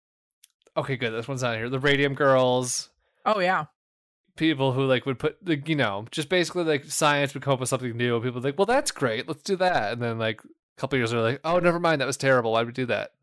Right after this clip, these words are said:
Speaker 2: Mm-hmm. Although the Radium Girls, wasn't it because they were working in a factory?
Speaker 1: Yes, that was tr-
Speaker 2: Okay.
Speaker 1: that's, that was a bad example, but yes.
Speaker 2: Okay, I was just like, I, that was
Speaker 1: No,
Speaker 2: more
Speaker 1: the Radium
Speaker 2: for my
Speaker 1: Girls,
Speaker 2: memory.
Speaker 1: they worked in a clock factory.
Speaker 2: Yeah, doing
Speaker 1: Or
Speaker 2: the
Speaker 1: the
Speaker 2: little
Speaker 1: clocks
Speaker 2: things.
Speaker 1: or watch.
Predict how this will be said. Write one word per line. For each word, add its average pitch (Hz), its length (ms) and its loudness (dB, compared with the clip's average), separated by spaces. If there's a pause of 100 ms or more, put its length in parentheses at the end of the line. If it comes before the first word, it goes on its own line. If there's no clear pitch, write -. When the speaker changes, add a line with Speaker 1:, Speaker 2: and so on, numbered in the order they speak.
(120)
Speaker 2:
Mm-hmm. 165 300 -2 (840)
Although 302 220 2
the 311 80 -2
Radium 370 400 2
Girls, 226 280 0
wasn't 233 260 -2
it 220 60 -4
because 214 220 -4
they 202 80 -2
were 180 120 -2
working 180 260 -4
in 175 60 -2
a 170 80 -2
factory? 226 580 -4 (540)
Speaker 1:
Yes, 139 400 2
that 143 220 2
was 151 420 0 (120)
tr- - 200 -12
Speaker 2:
Okay. 214 160 -2
Speaker 1:
that's, 143 380 2 (120)
that 175 180 2
was 165 100 4
a 151 60 -2
bad 143 200 4
example, 131 500 0
but 131 200 0
yes. 139 240 0
Speaker 2:
Okay, 170 160 2 (180)
I 254 120 0
was 285 100 0
just 285 140 -2
like, 220 280 0 (540)
I, 220 60 0 (240)
that 233 180 2
was 247 100 0
Speaker 1:
No, 170 80 0
Speaker 2:
more 220 80 0
Speaker 1:
the 208 60 0
Radium 185 260 4
Speaker 2:
for 190 60 2
my 185 60 6
Speaker 1:
Girls, 170 140 2
Speaker 2:
memory. - 80 -4
Speaker 1:
they 160 100 4
worked 151 260 2
in 139 80 -2
a 131 60 -2
clock - 340 0
factory. 107 760 -12 (140)
Speaker 2:
Yeah, 214 260 0
doing 208 180 0
Speaker 1:
Or 208 40 4
Speaker 2:
the 202 40 4
Speaker 1:
the 196 80 0
Speaker 2:
little 208 160 2
Speaker 1:
clocks 165 240 2
Speaker 2:
things. 175 140 -2
Speaker 1:
or - 20 -8
watch. 104 420 -4